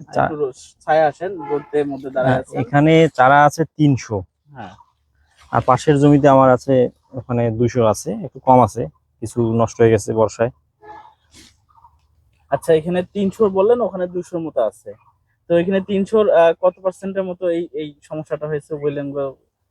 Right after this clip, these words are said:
Speaker 2: যে গাছ
Speaker 1: আমি
Speaker 2: রয়েছে?
Speaker 1: একটা মানে হিসেব করছি, এটা ফিফটি ফিফটি পার্সেন্ট আর কি।
Speaker 2: ফিফটি পার্সেন্ট?
Speaker 1: হ্যাঁ।
Speaker 2: তো এটা তো আপনার দেখা যাচ্ছে, আহ, বড় ধরনের একটা ক্ষতির সম্মুখীন হতে যাচ্ছেন আপনি। তো সেক্ষেত্রে আসলে এখন, আহ,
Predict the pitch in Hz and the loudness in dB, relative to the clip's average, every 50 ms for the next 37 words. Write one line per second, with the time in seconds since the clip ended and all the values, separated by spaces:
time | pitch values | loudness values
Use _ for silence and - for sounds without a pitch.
0 | _ _ _ _ _ _ _ _ _ 123 131 127 131 131 127 120 123 131 143 156 | _ _ _ _ _ _ _ _ _ -8 -6 0 2 2 2 4 4 4 4 4
1 | 151 147 - - 160 156 151 147 139 131 131 127 123 120 120 123 127 123 123 117 | 4 2 2 2 4 6 6 6 4 4 2 0 -2 -4 -2 0 0 0 -2 -4
2 | 117 147 143 - - 135 123 - - 131 120 131 - 127 131 - - 170 - - | -6 -8 -8 -6 -4 -6 -6 -4 -6 -6 -4 -4 -4 -6 -8 -4 -4 -6 -4 0
3 | 170 139 135 139 107 - _ _ _ _ _ _ _ _ _ _ _ _ _ _ | 0 0 0 0 -4 -4 _ _ _ _ _ _ _ _ _ _ _ _ _ _
4 | _ _ _ _ _ _ _ _ - 127 - _ 180 160 156 151 - - - 139 | _ _ _ _ _ _ _ _ -6 -6 -2 _ 4 6 6 4 4 4 2 2
5 | 135 127 131 117 110 117 117 107 98 90 _ _ _ _ _ _ _ _ _ _ | 4 4 4 2 2 0 -4 -4 -4 -6 _ _ _ _ _ _ _ _ _ _
6 | _ _ _ _ _ _ _ _ _ _ _ _ 160 - - 156 143 127 - - | _ _ _ _ _ _ _ _ _ _ _ _ -16 -12 0 0 0 0 0 -6
7 | 117 104 - - 117 113 107 104 180 180 190 202 190 202 202 190 185 196 190 185 | -10 -10 -8 -4 0 0 2 2 2 4 4 4 4 4 2 2 2 0 -2 0
8 | 185 185 175 180 180 - 185 180 170 156 156 160 156 165 165 160 170 165 170 175 | 0 2 2 0 0 0 -2 -4 -2 0 0 0 0 0 0 0 0 0 -2 -4
9 | 165 165 160 160 - - - 165 - 180 - 165 156 147 151 147 147 143 135 135 | -6 -4 -4 -6 -10 -12 -20 -20 -20 -18 -12 -12 -12 -10 -10 -10 -10 -10 -6 -4
10 | 131 113 - _ - 117 107 _ _ 110 107 104 _ _ _ _ _ _ _ _ | -4 -4 -4 _ -16 -20 -20 _ _ -18 -18 -18 _ _ _ _ _ _ _ _
11 | _ _ _ _ _ _ _ _ _ 156 156 156 - 175 170 175 175 - 175 175 | _ _ _ _ _ _ _ _ _ 2 2 2 0 -2 -2 -2 -4 -2 2 4
12 | 185 175 175 - - 175 170 170 165 160 - 175 170 175 165 147 143 156 156 151 | 4 4 4 0 -2 0 2 2 2 0 -2 -8 -8 -8 -8 -4 -2 -2 0 0
13 | 151 151 | -2 -2